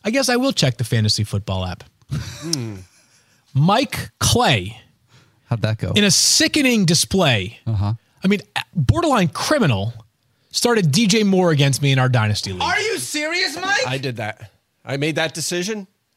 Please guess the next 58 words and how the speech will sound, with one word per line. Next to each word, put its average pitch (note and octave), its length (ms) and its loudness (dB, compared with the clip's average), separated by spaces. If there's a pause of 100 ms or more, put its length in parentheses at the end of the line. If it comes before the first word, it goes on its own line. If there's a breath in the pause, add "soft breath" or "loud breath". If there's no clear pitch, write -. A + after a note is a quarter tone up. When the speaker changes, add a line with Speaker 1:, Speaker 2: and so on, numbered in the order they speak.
(180)
Speaker 2:
It A#2 120 -18
took B2+ 160 -14
a B2 60 -4
lot B2 320 -2
of A2+ 100 -8
thought, - 480 -4 (360)
a B2+ 40 -16
lot B2 120 -4
of A#2+ 60 -8
process. E3 760 -6 (180)
Speaker 1:
On, D3 140 2
Speaker 2:
Ran D3+ 100 2
Speaker 1:
like D#3+ 140 4
Speaker 2:
the D3+ 60 0
numbers F#3 680 -4 (440)
and B2 120 -10
thought, C3 300 -2
"You C3+ 60 -6
know C#3+ 120 0
what? D#3+ 320 -2 (640)
This C3 120 -14
guy's E3+ 200 -4
name's E3+ 240 -8
D D3 180 -12
J. G#2+ 220 -8
You G#2+ 60 -12
can't F#3+ 160 -14
go G#2 80 -6
wrong G2 240 -8
with G2 80 -8
Speaker 3:
You A#2+ 40 -4
Speaker 2:
that - 100 -2
Speaker 3:
can't D#3+ 80 -2
Speaker 2:
kind C3+ 120 2
Speaker 3:
go - 40 2
Speaker 2:
of C3+ 60 0
Speaker 3:
wrong B2+ 100 0
Speaker 2:
name." B2 80 0
Speaker 3:
with A#2 80 -2
the A#2 80 -2
D A#2+ 180 -2
J. G#2+ 80 0
Speaker 2:
And C3+ 80 2
that D3+ 120 0
was B2 180 -6
it. C3 260 -6
That B2 160 -6
was A#2+ 200 -10
the B2 160 -10
analytics A2+ 460 -10
on G#2+ 120 -10
that G2 160 -10
one. F2 160 -14
Start A3+ 240 2
Speaker 1:
Unforgivable, B3+ 680 2
Speaker 2:
D - 120 -2
J. G3+ 40 4
Speaker 1:
honestly. A3+ 420 0